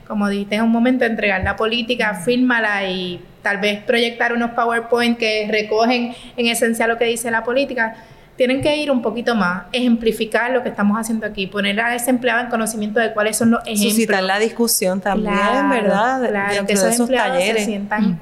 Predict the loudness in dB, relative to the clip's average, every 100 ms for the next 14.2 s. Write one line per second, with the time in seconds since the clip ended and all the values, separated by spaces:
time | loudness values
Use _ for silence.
0 | -8 -8 -4 -4 0 0 2 2 2 0
1 | -2 -2 -2 -2 0 0 0 -2 -4 -6
2 | -4 -2 -2 0 0 0 -2 -2 -2 -2
3 | -4 0 2 2 2 0 0 -2 -4 -6
4 | -2 -2 0 -2 -2 -2 0 0 -4 -4
5 | -12 -2 -2 -2 -4 -6 -4 -8 -10 -14
6 | -14 -8 -6 -4 -4 -2 -4 -6 -8 -8
7 | -10 -8 -6 -4 -4 -4 -6 -6 -20 -8
8 | -4 -4 0 2 2 2 -2 0 -2 -2
9 | -6 -8 -10 -8 -6 -4 -6 -4 -4 -2
10 | -2 -2 -4 -6 -4 -2 -2 -4 -6 -6
11 | -8 -12 -18 -20 -20 -20 -20 -16 -4 -4
12 | -4 -10 -4 -2 0 0 -2 -2 2 2
13 | 2 -4 -2 -4 -4 -4 -4 -8 -12 -8
14 | -8 -10